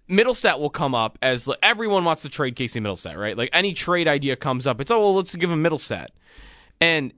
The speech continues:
he's super well liked in that room. Darlene and him have been, like, best friends on the team since they've been there.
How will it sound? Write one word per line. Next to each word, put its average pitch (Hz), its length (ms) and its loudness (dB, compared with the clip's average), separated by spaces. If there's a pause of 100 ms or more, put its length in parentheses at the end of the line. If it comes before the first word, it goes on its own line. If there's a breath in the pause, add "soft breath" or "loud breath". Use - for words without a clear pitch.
he's 165 260 -2
super 196 280 2
well 175 180 6
liked 135 240 2
in 135 60 -2
that 120 180 2
room. 120 280 0
Darlene 139 500 2
and 139 120 0
him 139 320 0
have 127 120 0
been, 127 120 -2
like, 113 160 -2
best 107 240 -4
friends 123 260 -2
on 120 100 -2
the 110 60 -6
team 113 240 -6
since 113 180 -10
they've 110 180 -2
been 98 180 -2
there. 123 240 0